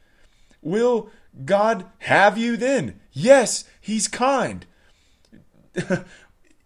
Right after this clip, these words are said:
Listen, kindness is a direct link to the heart of God. So what does this mean?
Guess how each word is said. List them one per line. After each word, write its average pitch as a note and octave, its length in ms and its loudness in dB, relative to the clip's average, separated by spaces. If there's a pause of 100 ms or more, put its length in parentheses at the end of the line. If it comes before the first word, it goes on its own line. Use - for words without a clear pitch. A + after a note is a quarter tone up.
(180)
Listen, G#3+ 500 -4 (260)
kindness B3 540 -4
is E3+ 140 -6
a F3 60 -2
direct G#3 540 -4
link G3+ 440 -8
to F3+ 120 -8
the D3+ 120 4
heart G3 300 -2
of D3+ 140 -4
God. G3+ 460 -4 (440)
So - 240 -4
what A3+ 320 0
does F#3+ 220 -8
this C4+ 280 -4
mean? C#3 380 -4